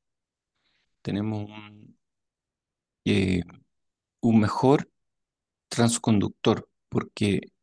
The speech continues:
tiene esta transconductancia, pero la resistencia R O, en realidad, en vez de ser esta, es la resistencia R O que se ve acá.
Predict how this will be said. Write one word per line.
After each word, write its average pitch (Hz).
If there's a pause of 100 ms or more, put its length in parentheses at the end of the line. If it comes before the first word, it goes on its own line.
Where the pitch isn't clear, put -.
(1160)
tiene 110
esta 147
transconductancia, 151 (1800)
pero 104
la 104
resistencia 127
R 110
O, 131
en 127
realidad, 113
en 117
vez 120
de 120
ser 110
esta, 165
es 117
la 110
resistencia 117
R 107
O 104
que 113
se 98
ve 92
acá. -